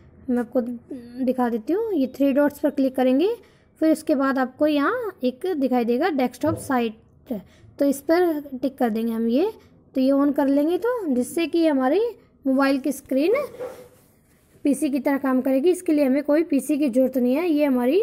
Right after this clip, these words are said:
डेस्कटॉप स्क्रीन बन गई है इस प्रकार। ये देखिए दोस्तों, हमने YouTube ओपन कर लिया। फिर उसके बाद यहाँ पे आपको एक साइन इन का लिखा हुआ दिखाई देगा।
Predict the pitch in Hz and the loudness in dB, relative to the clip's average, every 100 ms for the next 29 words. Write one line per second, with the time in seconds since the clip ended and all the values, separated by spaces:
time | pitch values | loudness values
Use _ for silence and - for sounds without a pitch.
0 | 466 - 262 254 294 330 415 - - 277 | -2 -4 -4 -2 -2 -2 -2 -4 -4 0
1 | 262 240 233 220 220 220 214 233 214 196 | 2 2 0 -2 -2 -4 -6 -8 -10 -10
2 | 180 - _ _ _ _ _ - 262 262 | -10 -16 _ _ _ _ _ -2 2 2
3 | 262 277 294 269 262 381 494 - - _ | 2 0 2 2 2 0 0 -6 -20 _
4 | 254 262 294 285 294 269 262 277 285 285 | 0 2 2 2 0 -2 0 0 2 2
5 | 330 480 - - - - 320 - 370 330 | 2 0 -4 -16 -10 0 0 0 0 0
6 | 320 302 262 254 311 302 277 311 359 453 | 0 0 0 0 0 0 2 2 2 2
7 | 427 330 302 311 339 330 320 349 - - | 0 2 2 2 2 2 0 0 -6 -6
8 | 311 285 269 294 277 254 254 226 220 220 | 0 0 0 0 0 0 0 0 -2 -2
9 | 214 | -4